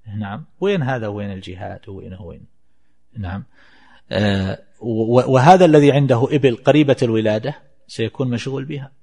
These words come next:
هي ولدت ولا ما ولدت، ولا تعسرت، ولا ماذا جاءت. نعم.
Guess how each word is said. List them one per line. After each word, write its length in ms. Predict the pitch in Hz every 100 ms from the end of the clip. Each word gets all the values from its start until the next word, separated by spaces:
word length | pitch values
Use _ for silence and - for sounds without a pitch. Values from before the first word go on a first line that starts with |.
| _ _ _ _
هي 100 | 113
ولدت 560 | 110 123 123 117 - 113
ولا 180 | 98
ما 120 | 107 110
ولدت، 500 | - 131 120 - 110
ولا 160 | 110
تعسرت، 760 | 107 110 131 - - 127 110 120
ولا 180 | 117
ماذا 240 | 120 127 123
جاءت. 500 | 117 139 123 120 - _ _ _ _ _ _ _ -
نعم. 300 | 110 113